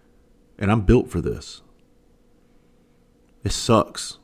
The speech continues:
Emotionally, it sucks. Getting set back in life sucks. Uncertainty in life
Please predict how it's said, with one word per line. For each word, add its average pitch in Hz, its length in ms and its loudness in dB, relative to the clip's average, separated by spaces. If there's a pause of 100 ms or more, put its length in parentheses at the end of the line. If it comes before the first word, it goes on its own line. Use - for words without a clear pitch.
(1500)
Emotionally, 104 760 0 (120)
it 87 120 -6
sucks. - 680 -2 (260)
Getting 104 240 0
set - 340 -2
back 101 260 0
in 95 100 0
life 95 400 -2 (140)
sucks. - 840 -2 (880)
Uncertainty 110 800 2
in 95 120 0
life 101 400 2